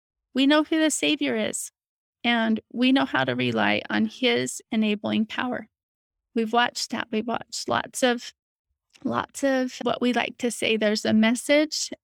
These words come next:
and a miracle in every mess." and Lisa's been a witness of that today as well. Lots of 'em.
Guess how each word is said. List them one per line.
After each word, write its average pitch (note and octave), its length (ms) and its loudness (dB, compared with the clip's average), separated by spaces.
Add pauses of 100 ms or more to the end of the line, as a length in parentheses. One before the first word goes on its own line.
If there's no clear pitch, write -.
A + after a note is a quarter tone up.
and G#3+ 180 0
a G#3+ 40 0
miracle A3 760 0 (460)
in G3+ 300 0
every C4+ 300 2
mess." - 500 0 (320)
and G3+ 320 0
Lisa's B3 600 -4 (160)
been A#3 200 0
a A3 100 0
witness - 420 -2
of A3 140 -4
that - 240 -4
today G#3+ 460 -6 (140)
as A3+ 160 -6
well. G#3+ 280 -4 (580)
Lots A#3+ 340 2
of G#3 140 2
'em. - 200 -4